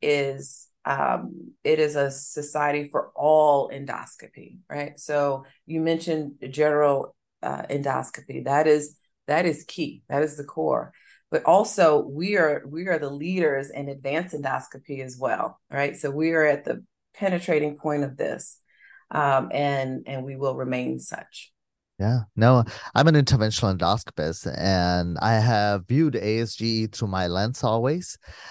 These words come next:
Speaker 2: Uh, but after becoming more involved, I, I realized that there's a lot about general endoscopy. There's a lot of guidelines,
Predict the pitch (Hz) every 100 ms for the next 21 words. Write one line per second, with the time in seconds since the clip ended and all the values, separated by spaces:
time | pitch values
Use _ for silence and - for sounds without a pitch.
0 | - 98 98 95 127 110 113 117 - 110
1 | 120 120 123 107 110 101 107 180 - 101
2 | 95 - 104 98 104 101 107 107 107 -
3 | 101 - 107 123 123 165 185 165 123 107
4 | 90 123 117 117 110 104 123 147 - -
5 | 127 107 87 110 123 110 117 143 143 135
6 | 135 131 127 113